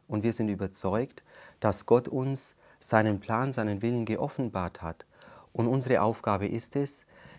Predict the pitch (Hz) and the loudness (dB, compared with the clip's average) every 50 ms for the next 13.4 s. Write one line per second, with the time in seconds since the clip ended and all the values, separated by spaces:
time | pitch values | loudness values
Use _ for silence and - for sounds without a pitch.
0 | - - 110 101 104 110 117 131 131 - 143 135 135 123 - - - 117 110 - | -4 0 2 2 4 4 4 2 0 0 0 -2 -2 -4 -6 -4 -4 -4 -4 -4
1 | - - - - _ - 123 120 120 - 113 101 101 110 117 120 - - - 104 | -10 -16 -18 -10 _ -2 -2 0 0 -2 -2 0 2 2 0 0 -2 -4 -4 -2
2 | - 104 95 - 101 101 110 135 151 - - 104 95 - - 110 107 113 117 110 | -2 -2 -2 0 0 0 0 -2 -4 -4 -4 -6 -6 -4 -4 -4 -2 -2 0 0
3 | 107 101 - - 104 90 85 101 110 127 139 - - 151 147 143 143 - - - | -2 -2 -2 -2 -2 -2 0 0 -2 -2 -2 -4 -2 -2 -2 -2 -2 -6 -14 -20
4 | - - - 123 131 131 127 120 - - 123 127 139 180 180 175 - 120 110 - | -16 -6 0 2 2 2 2 0 -2 -2 0 2 2 2 2 0 -2 -4 -4 -2
5 | - 104 78 98 95 92 - 95 90 - - 85 85 92 - _ - - - - | 0 0 0 0 -2 -2 -4 -4 -6 -6 -6 -10 -10 -10 -12 _ -20 -20 -20 -8
6 | - 113 120 113 113 117 110 101 101 98 98 - - 110 123 143 147 151 143 143 | -4 -2 -2 0 2 2 2 2 2 -2 -2 0 2 2 2 2 2 0 0 -2
7 | 139 135 - - - - - - - _ - 104 98 - - 135 143 - - - | -2 -4 -8 -14 -20 -20 -20 -20 -14 _ -2 -2 0 2 2 0 0 0 0 2
8 | 165 160 160 156 - - 120 110 104 107 123 151 175 - - 143 127 113 107 101 | 2 2 2 0 0 2 2 2 4 4 2 0 0 0 -2 -2 -2 0 0 -2
9 | 92 - 104 110 123 131 - - 120 110 107 98 - - 104 98 98 - 92 87 | -2 -2 -2 -2 -2 -2 -2 -2 -2 -2 -2 -2 -2 -2 -2 -2 -2 -2 -2 0
10 | 90 95 - 127 131 143 143 139 - - - - - - - - - - - - | 0 0 -2 -2 -4 -4 -6 -8 -10 -16 -20 -20 -20 -20 -20 -20 -20 -20 -20 -20
11 | - - - - 139 165 - - - - - 117 123 - - - - 135 131 - | -20 -2 4 6 6 6 4 2 -4 -2 0 -2 0 -2 -4 -4 -2 -2 0 0
12 | 135 135 135 139 131 143 139 143 139 135 - _ _ _ - - - _ _ - | 0 0 0 0 0 -2 -2 -2 -2 -6 -10 _ _ _ -20 -20 -20 _ _ 2
13 | 123 135 151 160 165 165 156 | 4 4 4 4 2 0 -2